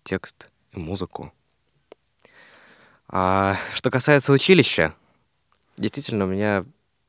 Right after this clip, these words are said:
всё хорошо, мне очень нравится учиться, и я справляюсь со всеми поставленными целями. Ребята помогают, ребята все замечательные, и со всеми получается найти общий язык.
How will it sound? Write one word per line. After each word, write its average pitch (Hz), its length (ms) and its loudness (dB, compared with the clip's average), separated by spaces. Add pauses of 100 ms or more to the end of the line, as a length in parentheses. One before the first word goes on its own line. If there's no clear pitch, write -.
(100)
всё - 420 0
хорошо, - 380 -2
мне 95 180 -4
очень 95 220 -4
нравится 101 760 -2
учиться, - 580 -6 (640)
и 120 100 -4
я 113 420 2
справляюсь 107 500 2
со 85 100 -2
всеми 73 240 -6
поставленными 62 580 -8
целями. 92 480 -4 (1600)
Ребята 127 380 2
помогают, 78 560 -2
ребята 117 320 0
все - 240 -6
замечательные, 82 760 -6
и 85 340 -12
со - 120 -6
всеми 90 460 -6
получается - 500 -10
найти 78 220 -6
общий - 220 -8
язык. - 360 -10